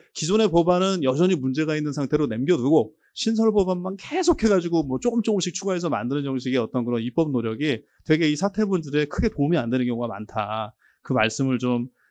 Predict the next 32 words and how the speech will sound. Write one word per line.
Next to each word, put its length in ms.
어, 240
드리고 240
싶었습니다. 720
그리고 520
조사관님께서는 680
뭐 220
이런 340
구조적이거나 880
정책적인 480
노력이 340
많이 380
효과가 300
없을 260
것이다라고 560
또 100
생각하시는 420
부분도 260
있지만 300
저는 340
총리실이나 880
산자부 400
산하의 540
산업 340
갈등 300
조정위원회 640
요거를 220
할 80
수 100
있는 220
어떤 500
기구가 800
좀 240